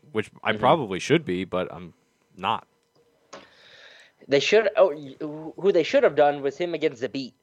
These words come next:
Speaker 2: That would have been so much better.
Speaker 1: Jose versus Zabit?
Speaker 2: Yeah, yeah, yeah.
Speaker 1: Mm, I can kinda see that. I
Speaker 2: It would make it so much more sense.
Speaker 1: That
Speaker 2: 'Cause I
Speaker 1: fight's
Speaker 2: know
Speaker 1: in
Speaker 2: that Volkanovski has more of a wrestling background and isn't afraid to use it.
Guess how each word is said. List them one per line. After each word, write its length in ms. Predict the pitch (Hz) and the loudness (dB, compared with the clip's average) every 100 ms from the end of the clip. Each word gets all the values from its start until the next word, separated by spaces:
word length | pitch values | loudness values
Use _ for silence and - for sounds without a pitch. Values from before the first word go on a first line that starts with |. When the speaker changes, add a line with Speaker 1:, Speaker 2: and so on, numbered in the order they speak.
| _ _ | _ _
Speaker 2:
That 140 | 151 | 4
would 120 | 175 165 | 4 2
have 60 | |
been 160 | 151 143 | 0 -4
so 180 | - 151 | -2 -2
much 180 | 135 - | -2 -4
better. 280 | 110 - - | -6 -6 -8
Speaker 1:
Jose 320 | - 104 110 131 | -2 0 2 0
versus 400 | 135 135 135 139 | 0 -2 -6 -6
Zabit? 260 | 151 165 - _ 120 | -4 -4 -8 _ -8
Speaker 2:
Yeah, 160 | 135 123 | -4 -2
yeah, 220 | 113 107 87 110 _ _ _ _ _ _ _ _ _ _ | -4 -6 -10 -16 _ _ _ _ _ _ _ _ _ _
yeah. 60 | - | -16
Speaker 1:
Mm, 840 | 330 311 302 294 302 294 302 294 - _ _ _ _ _ | -16 -14 -16 -14 -14 -14 -14 -14 -16 _ _ _ _ _
I 120 | 180 | -6
can 140 | 180 147 | -6 -2
kinda 240 | 113 87 | -2 -2
see 180 | - 73 | -6 -10
that. 220 | 73 85 _ _ _ _ _ _ _ _ - | -10 -10 _ _ _ _ _ _ _ _ -2
I 100 | 113 | -2
Speaker 2:
It 160 | - | -2
would 180 | 135 151 | -8 -8
make 220 | 160 151 | -6 -8
it 160 | 139 120 | -12 -18
so 220 | - 165 | -6 -4
much 240 | 156 135 - | -2 -6 -6
more 160 | 117 | -8
sense. 280 | - 104 98 | -8 -10 -2
Speaker 1:
That 100 | 117 | 0
Speaker 2:
'Cause 100 | 127 | 6
I 40 | 135 | 6
Speaker 1:
fight's 120 | 170 | 6
Speaker 2:
know 60 | |
Speaker 1:
in 60 | 175 | 4
Speaker 2:
that 120 | 151 120 | 2 2
Volkanovski 640 | 151 135 127 135 - 127 | 0 2 2 2 -2 -2
has 200 | 127 120 | 0 0
more 220 | 127 139 | 2 2
of 80 | 117 | 2
a 80 | 110 | 2
wrestling 380 | 120 123 120 | 2 2 -4
background 520 | 107 117 117 120 110 107 | -2 0 0 -2 -2 -4
and 320 | 107 104 104 _ | -6 -8 -14 _
isn't 260 | - 113 113 | -10 -6 -6
afraid 280 | 104 113 107 | -2 -2 -2
to 40 | |
use 280 | 107 107 107 | -6 -8 -4
it. 200 | 104 - | -4 -6